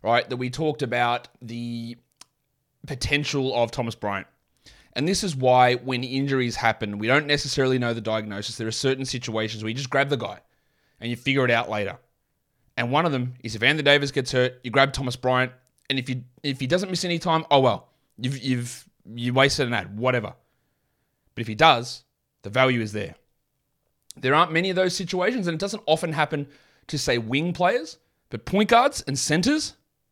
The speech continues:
there's often a one-for-one replacement for those guys. And there's going to be not necessarily a one-for-one replacement, but a solid enough replacement here with Davis out and Thomas Bryant stay. Now, just before we can,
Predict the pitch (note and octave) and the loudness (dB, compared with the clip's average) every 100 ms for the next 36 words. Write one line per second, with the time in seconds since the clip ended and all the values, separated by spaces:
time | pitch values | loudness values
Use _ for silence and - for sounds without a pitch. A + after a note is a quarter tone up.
0 | _ B2+ D3+ F3+ F3+ F#3+ C#3+ D3 D#3 D3 | _ -2 2 2 4 2 4 2 2 0
1 | C#3 C3+ B2+ - B2 B2+ B2 A2 G#2+ G#2 | -2 0 -2 -2 -2 -2 -8 -4 -4 -6
2 | F#2 F2+ - - _ _ _ _ _ B2+ | -10 -12 -18 -20 _ _ _ _ _ -2
3 | C#3+ C#3+ D#3 F#3 F#3+ D3+ D#3 D3+ C#3+ _ | 0 2 4 4 2 2 4 4 0 _
4 | _ _ _ _ _ G3 G#3+ G3+ F#3 E3 | _ _ _ _ _ 2 2 4 0 0
5 | - D#3+ F#3+ G3 F#3+ F#3+ G3 G3 G3 F#3+ | 2 4 6 6 4 2 0 -2 -2 -2
6 | F3+ G3+ G#3 C#4+ - - D#3 D3+ E3+ F3 | 2 2 2 -4 -4 0 0 2 4 4
7 | F3 D#3+ D#3+ C#3+ - C#3+ D3 D3 E3 A#3 | 4 0 -2 -4 0 0 0 -4 -4 -6
8 | - _ - C3 C3+ C3+ C3+ B2+ B2 B2 | -12 _ -6 0 4 4 4 2 2 2
9 | A#2+ C3 A#2+ B2 A2 G#2 - F#2+ A2+ B2+ | -2 -4 -6 -6 -6 -6 -8 -6 -2 -2
10 | B2 - F#3+ - D#3 F3+ A#3+ A#3 G#3 | -2 0 0 0 -4 0 0 0 -2